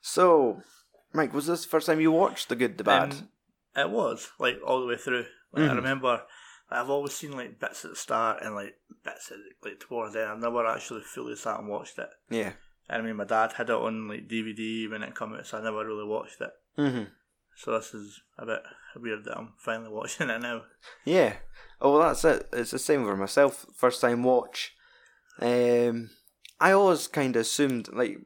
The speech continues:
Speaker 1: my earliest memory of the film, I always assumed this was the film they were referencing in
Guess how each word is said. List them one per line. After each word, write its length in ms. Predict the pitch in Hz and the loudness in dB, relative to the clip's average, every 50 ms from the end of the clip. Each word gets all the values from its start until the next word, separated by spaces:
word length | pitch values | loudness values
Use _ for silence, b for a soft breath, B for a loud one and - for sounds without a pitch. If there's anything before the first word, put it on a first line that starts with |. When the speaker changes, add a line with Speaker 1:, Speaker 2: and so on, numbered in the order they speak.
| _ | _
Speaker 1:
my 200 | - 135 131 123 | -2 0 2 2
earliest 340 | 104 127 127 123 120 120 - 127 | 4 4 4 4 4 2 2 0
memory 280 | 123 127 135 131 127 | 0 2 2 2 2
of 40 | 117 | 2
the 40 | 107 | 2
film, 240 | - - 110 107 - - | 2 0 0 0 0 0
I 120 | 135 135 | 2 2
always 200 | 139 135 135 120 | 2 2 0 0
assumed 360 | 123 113 - 131 120 117 113 | -2 -4 -2 -2 -2 -2 -2
this 160 | 120 127 - - | -4 -4 -4 -4
was 140 | 120 110 | -6 -6
the 60 | 110 110 | -4 0
film 260 | - 123 113 110 110 | 2 2 2 2 0
they 100 | 110 110 | -2 0
were 160 | 104 107 101 | 0 0 2
referencing 880 | 98 117 127 123 - - 120 123 120 - - - 113 104 104 104 95 - _ _ _ - | 2 2 2 2 0 -4 -4 -4 -6 -8 -8 -6 -6 -6 -6 -6 -12 -14 _ _ _ -8
in 460 | - 104 117 113 110 107 104 101 98 | -6 -4 -4 -4 -6 -6 -8 -10 -10